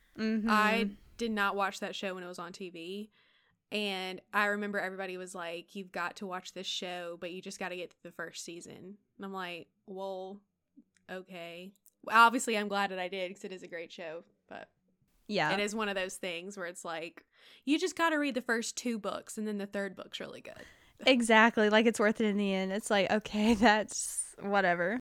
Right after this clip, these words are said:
Speaker 2: I did wanna say, as far as, like, introducing ourselves, Callan and I do not live close to each other, so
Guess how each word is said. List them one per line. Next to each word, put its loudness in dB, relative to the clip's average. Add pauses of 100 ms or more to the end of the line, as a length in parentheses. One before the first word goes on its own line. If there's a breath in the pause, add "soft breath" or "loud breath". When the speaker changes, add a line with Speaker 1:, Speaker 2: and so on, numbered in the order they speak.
(680)
Speaker 2:
I 0
did 0
wanna 0
say, -4 (260)
as -8
far -4
as, -8
like, -6
introducing -10
ourselves, -8 (140)
Callan -2
and -4
I -4
do -10
not -8
live -12 (100)
close -8
to -8
each -6
other, -6
so -6